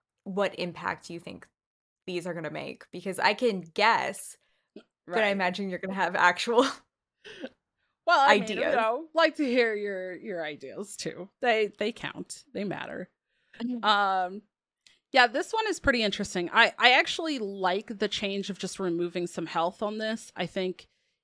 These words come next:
Speaker 2: if Hollow Hound had gone to seven, I think it just would have been way too expensive. And plus at seven, like, maybe they would have wanted to bump the stats up to make it a little more in line. And then it's like, well, that kind of defeats the purpose, <laughs> right? Like,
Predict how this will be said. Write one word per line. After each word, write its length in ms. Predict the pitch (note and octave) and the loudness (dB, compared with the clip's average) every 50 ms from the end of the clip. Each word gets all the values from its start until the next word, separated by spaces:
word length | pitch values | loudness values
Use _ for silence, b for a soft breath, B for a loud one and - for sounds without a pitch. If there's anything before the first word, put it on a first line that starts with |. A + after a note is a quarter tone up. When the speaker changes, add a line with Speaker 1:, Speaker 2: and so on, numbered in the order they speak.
| _ - | _ 4
Speaker 2:
if 360 | G#3+ A#3 A#3 - - - _ _ - | 4 4 4 4 -4 -20 _ _ -12
Hollow 300 | - - A3 A3 A3 A3+ | -4 2 4 4 4 4
Hound 200 | A3+ A3+ A3 G#3 | 4 2 2 2
had 100 | G3 F#3 | 2 0
gone 160 | G#3 G3 F#3+ F#3+ | 0 0 0 -2
to 80 | F#3 | -6
seven, 560 | - - - G#3 F3 F#3+ G#3+ B3 C4+ D4 D4 - | -8 -4 0 0 2 2 2 0 0 0 -2 -2
I 100 | - F#3+ | -2 -2
think 160 | E3+ F#3 F#3 | -2 -2 -4
it 40 | F3+ | -4
just 160 | F3 F3 - | -4 -8 -6
would 100 | - E3+ | -6 -6
have 100 | F3 E3 | -6 -4
been 340 | - E3+ E3+ E3 E3 D#3+ F3 _ _ _ _ _ _ _ _ - | -4 -4 -4 -4 -4 -6 -8 _ _ _ _ _ _ _ _ -14
way 200 | E3 D#3 D3+ D#3+ | -10 -6 -6 -6
too 280 | D#3 - - - D3 C#3+ | -6 -6 -6 -6 -4 -6
expensive. 760 | E3+ - - - G3 F3+ G3 F#3+ - A3 G#3 A3 A3+ A#3 _ _ _ _ _ _ _ _ - | -6 -8 -6 -2 -2 0 0 0 -2 -2 -2 -2 -4 -8 _ _ _ _ _ _ _ _ -4
And 420 | G3 F#3 F#3 F3+ F3+ E3+ E3+ - _ | -2 0 0 0 0 -2 -2 -2 _
plus 260 | - A#3+ C4 - G3+ | 4 4 4 4 2
at 80 | - | -4
seven, 380 | - - G#3 F#3+ G3+ A#3 B3 A#3+ | 2 4 4 6 6 4 2 0
like, 160 | G#3 F3 - - | 0 -2 -2 -4
maybe 240 | F3 F#3 F#3 G#3+ G#3+ | -6 -6 -6 -6 -4
they 140 | F#3+ G3 F#3 | -4 -4 -2
would 140 | E3+ F3 | -2 -2
have 100 | F#3 E3+ | -2 -2
wanted 280 | E3+ F3+ F3+ F3+ F3 - | -4 -4 -4 -4 -6 -6
to 160 | - F3 D#3+ - _ _ _ _ _ - | -8 -10 -10 -10 _ _ _ _ _ -8
bump 340 | F3 E3 E3 F#3+ G3+ - - | -6 -4 -4 -4 -6 -8 -12
the 100 | - F3+ | -12 -10
stats 440 | - - - F3 D#3+ E3 - - - - | -8 -4 -2 -2 -2 -2 -4 -8 -4 2
up 340 | F#3+ G3 C4+ F4+ - _ - - - _ _ _ _ _ _ _ _ - | 6 6 6 6 4 _ -14 -14 -14 _ _ _ _ _ _ _ _ -10
to 100 | - A#3+ | -8 -6
make 180 | A#3 A3 G#3+ A3 | -4 -4 -2 -2
it 180 | A#3 A3 - _ - | -2 -2 -2 _ -2
a 100 | G#3 A#3 | 0 0
little 200 | A#3 A3+ A#3 A3+ | 2 2 0 0
more 200 | A3+ A3+ A#3 A#3 | 0 0 -2 0
in 60 | A#3 | 0
line. 320 | A#3+ A#3 A#3 A#3+ B3 A#3 - | 0 0 2 2 0 -2 -2
And 120 | - F#3 F#3+ | -2 -2 0
then 140 | F3+ F3+ F3+ | 0 0 0
it's 140 | F3 E3+ - | -2 -2 0
like, 220 | F#3+ F3+ E3+ - - | 0 0 0 0 -2
well, 100 | F3+ F3+ | 0 2
that 180 | F#3+ G#3+ G#3 - | 2 2 0 -2
kind 140 | - A3 A3 | -4 -6 -4
of 60 | E3 | -4
defeats 360 | - E3+ - - E3 E3 - - | -8 -10 -8 -8 -10 -10 -10 -12
the 80 | D#3+ | -12
purpose, 560 | - - F3 E3+ _ - G3 G#3+ - - - | -10 -10 -12 -10 _ -8 -8 -8 -8 -8 -2
<laughs> 0 | |
right? 280 | G3+ A3+ A3+ C#4 D#4+ C4+ | 4 6 8 8 8 8
Like, 520 | D#4+ D4+ C#4+ E4 E4 D4+ C#4 - - - | 8 10 12 12 12 12 10 6 -10 -18